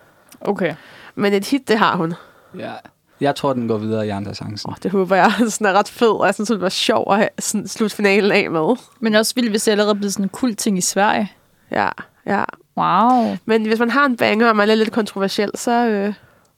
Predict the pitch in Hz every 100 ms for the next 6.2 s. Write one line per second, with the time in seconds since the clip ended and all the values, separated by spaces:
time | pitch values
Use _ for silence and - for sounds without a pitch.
0 | _ _ _ 220 214 214 _ _ _ _
1 | _ _ _ - - 208 233 - 208 262
2 | 294 254 226 190 - 196 196 190 185 185
3 | - 202 247 240 190 - - - - 196
4 | 160 196 226 226 254 254 269 262 - 247
5 | 196 202 190 - - 113 202 202 196 226
6 | 214